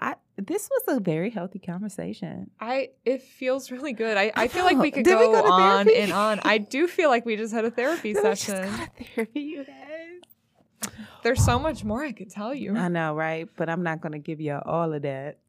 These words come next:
Speaker 1: You have
Speaker 2: Mm-hmm.
Speaker 1: to tune in. We'll do more selfish series at the end of every month. I hope you
Speaker 2: Yes.
Speaker 1: guys will look forward to our next, our next selfish series. We'll actually have special guests. Cross our fingers.
Speaker 2: Yes.
Speaker 1: You'll love it.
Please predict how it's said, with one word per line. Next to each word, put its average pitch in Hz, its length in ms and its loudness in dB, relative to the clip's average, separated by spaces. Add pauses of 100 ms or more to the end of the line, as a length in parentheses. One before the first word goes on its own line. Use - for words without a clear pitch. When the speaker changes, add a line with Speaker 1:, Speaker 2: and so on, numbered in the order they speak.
(460)
Speaker 1:
You 247 60 -6
have 254 100 -4
Speaker 2:
Mm-hmm. - 40 -14
Speaker 1:
to 220 100 -8
tune 254 260 0
in. 240 140 -2
We'll 269 180 -2
do 196 140 -2
more 165 320 -4
selfish 175 400 -4
series 165 520 -4
at - 140 -8
the - 140 -18 (100)
end 226 200 -4
of 208 120 -10
every 202 240 -2
month. 190 400 -4 (720)
I 190 60 0
hope 214 180 -2
you 202 60 -8
Speaker 2:
Yes. 190 80 -4
Speaker 1:
guys 175 140 -6
will 165 120 -6
look 160 120 -8
forward 180 400 -10
to 185 180 -6
our 170 80 -8
next, 185 360 -6 (140)
our 185 160 -2
next 190 400 -2
selfish 190 420 -4
series. 180 460 -6
We'll 175 100 -6
actually 180 380 -8
have 156 320 -8 (640)
special 185 340 -8
guests. 175 300 -8
Cross 185 240 -8
our 170 60 -8
fingers. 196 500 -8
Speaker 2:
Yes. 202 520 -12
Speaker 1:
You'll 170 180 -4
love 180 200 -4
it. 202 220 -6